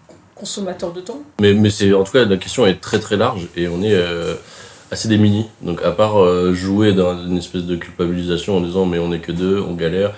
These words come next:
Speaker 2: machin, tout ça, et j'aime pas faire ça. Je pense que dans le rapport éducatif vis-à-vis des jeunes, il y a un besoin de sortir vis-à-vis du parent d'un rapport client-fournisseur.
Speaker 1: Même les parents les plus,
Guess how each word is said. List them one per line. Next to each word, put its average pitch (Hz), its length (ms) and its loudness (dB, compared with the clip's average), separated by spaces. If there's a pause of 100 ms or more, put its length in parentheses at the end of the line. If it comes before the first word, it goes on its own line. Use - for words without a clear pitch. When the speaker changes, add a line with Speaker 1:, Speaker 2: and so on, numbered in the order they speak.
(260)
Speaker 2:
machin, 82 220 -4
tout - 100 -12
ça, 110 260 -4 (380)
et 80 160 -6
j'aime 71 220 -10
pas 85 100 -10
faire 104 220 -12
ça. 104 180 -10 (460)
Je - 120 -12
pense 113 160 6
que 120 80 2
dans 101 120 6
le 95 80 6
rapport 92 400 4
éducatif 92 420 -2
vis-à-vis 92 300 2
des 87 160 -2
jeunes, 120 260 2 (420)
il - 20 0
y 92 40 6
a 90 40 6
un 85 60 4
besoin 107 440 4
de 107 40 0
sortir - 400 -2
vis-à-vis 90 280 0
du 87 120 -4
parent 107 260 2
d'un 95 100 2
rapport 85 320 -4
client-fournisseur. 95 720 -4 (400)
Speaker 1:
Même 233 200 4
les 240 100 4
parents 220 300 2
les 202 140 2
plus, 185 600 -6